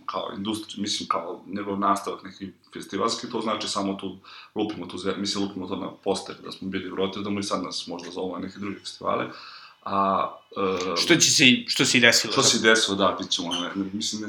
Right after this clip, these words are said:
Speaker 1: ne smem kao da kažem još taj neki festival, pošto nisu objavili da smo
Speaker 2: Aha.
Speaker 1: prošli, ali je ne-, neki dan nemački festival. E, i sad je po-, postoje još neki, ovaj,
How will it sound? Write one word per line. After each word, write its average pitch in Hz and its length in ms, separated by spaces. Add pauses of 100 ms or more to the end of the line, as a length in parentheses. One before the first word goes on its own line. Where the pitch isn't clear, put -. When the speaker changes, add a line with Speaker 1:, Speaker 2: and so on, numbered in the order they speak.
Speaker 1:
ne 104 140
smem 104 220
kao - 180
da - 100
kažem 101 380
još 113 360
taj 101 140
neki 98 280
festival, 98 420
pošto 95 180
nisu 101 160
objavili 95 560
da - 120
smo - 100 (140)
Speaker 2:
Aha. 120 260
Speaker 1:
prošli, 120 680
ali 110 480 (360)
je 107 440
ne-, 98 260
neki 98 320
dan 92 140
nemački 90 320
festival. 123 520 (460)
E, 101 420
i 117 40
sad 110 240
je 107 100
po-, 104 220
postoje 101 280
još 95 120
neki, 95 380
ovaj, 87 260